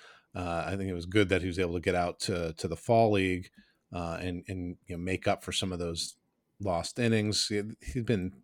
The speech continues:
you know, not pitching a lot. Uh, you know, he had three innings in his first two outings combined, uh, with, with very mixed results,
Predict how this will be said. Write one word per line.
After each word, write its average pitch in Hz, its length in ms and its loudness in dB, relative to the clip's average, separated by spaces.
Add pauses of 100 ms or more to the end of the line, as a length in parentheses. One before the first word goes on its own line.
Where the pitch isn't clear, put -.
you 113 80 -4
know, 98 60 -2
not 101 240 -2
pitching 101 260 2
a 82 80 -4
lot. 87 440 0 (520)
Uh, 82 380 -6 (180)
you 98 140 -10
know, 80 340 -10 (100)
he 101 80 -8
had - 120 -6
three 101 440 0
innings 90 340 -2
in 87 60 -4
his 80 120 -6
first - 300 -2 (260)
two 101 200 2
outings 87 360 0
combined, 90 720 -2 (100)
uh, 85 260 -8 (140)
with, 90 120 -8 (180)
with 92 300 -6 (340)
very 85 220 2
mixed - 260 -8
results, 90 480 0